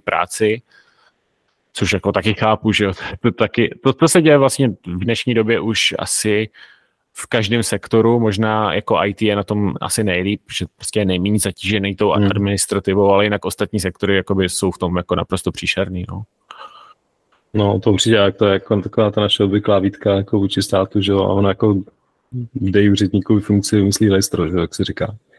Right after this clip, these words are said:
Speaker 2: Jo, takže ono to jako samozřejmě typický a pro jako zemědělství určitě jako taky, no. Nicméně, co,
Speaker 1: Jo.
Speaker 2: co mě třeba ohledně těch dotací překvapilo, je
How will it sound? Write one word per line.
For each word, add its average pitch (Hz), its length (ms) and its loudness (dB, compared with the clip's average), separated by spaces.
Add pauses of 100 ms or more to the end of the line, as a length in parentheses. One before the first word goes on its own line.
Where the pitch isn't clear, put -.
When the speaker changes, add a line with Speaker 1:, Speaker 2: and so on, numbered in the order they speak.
(540)
Speaker 2:
Jo, 87 180 -2
takže 95 180 2
ono 92 140 4
to 101 100 0
jako 98 160 0
samozřejmě 95 440 2
typický 92 680 0
a 87 260 2 (280)
pro 87 420 2 (160)
jako 95 160 -2
zemědělství 90 840 2
určitě - 380 -4
jako 90 420 -4 (760)
taky, 90 260 -2
no. 80 180 -4 (1080)
Nicméně, 117 360 2
co, 92 80 4
Speaker 1:
Jo. 85 100 0
Speaker 2:
co - 160 2
mě 120 160 6
třeba 127 280 4
ohledně 123 300 4
těch 139 140 2
dotací 120 380 0
překvapilo, 117 580 2
je 117 440 2